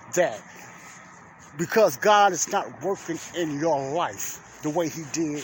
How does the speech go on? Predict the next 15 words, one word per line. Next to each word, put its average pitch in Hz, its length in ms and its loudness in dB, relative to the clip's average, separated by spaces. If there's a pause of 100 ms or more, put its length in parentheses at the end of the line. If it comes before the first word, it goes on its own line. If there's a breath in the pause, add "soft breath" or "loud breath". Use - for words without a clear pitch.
in 151 80 -10
the 131 140 -8
time 139 340 -2
past 120 520 -8
or 131 80 -8
the 127 180 -12
Old 131 260 -8
Testament 135 440 -8 (360 loud breath)
does 147 240 0
not 165 220 -4 (100)
mean 147 320 -4
God 147 440 0 (400 loud breath)
is 139 240 -6
not 139 400 -6
moving 135 580 -6